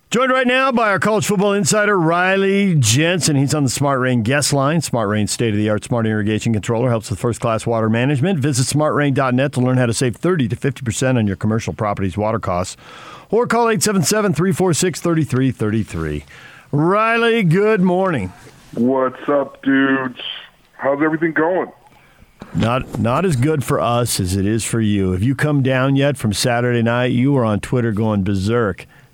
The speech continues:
Speaker 1: Yeah, I don't know that I've ever seen or heard you more excited about a team winning a game than the Aggies winning that bowl game and getting win number eleven.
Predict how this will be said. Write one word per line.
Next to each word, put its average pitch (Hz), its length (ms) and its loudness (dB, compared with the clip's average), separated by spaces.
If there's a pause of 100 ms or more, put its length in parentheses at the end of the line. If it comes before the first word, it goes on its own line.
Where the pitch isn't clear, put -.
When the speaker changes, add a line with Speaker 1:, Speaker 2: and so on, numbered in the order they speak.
(120)
Speaker 1:
Yeah, 135 200 0
I - 20 -2
don't 170 180 0
know 156 120 0
that 143 100 0
I've 131 160 0
ever 147 640 0 (800)
seen 165 460 0
or 131 140 0
heard 135 340 2
you 131 160 2
more 139 420 2
excited 123 880 0 (240)
about 117 300 0
a 101 40 -2
team 139 300 0
winning 127 240 2
a 113 80 0
game 110 320 0
than 104 140 2
the 107 80 2
Aggies 107 360 0
winning 110 260 0
that 101 200 0
bowl 110 220 0
game 101 260 0
and 98 80 0
getting 107 240 0
win 107 160 0
number 95 240 0
eleven. 85 340 -2